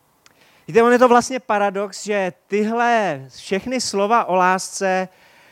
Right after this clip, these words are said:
píše zrovna Jan. Apoštol Jan.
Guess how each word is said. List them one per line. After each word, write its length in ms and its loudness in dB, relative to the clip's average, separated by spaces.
píše 600 0
zrovna 520 -2
Jan. 440 -2
Apoštol 1080 0
Jan. 520 2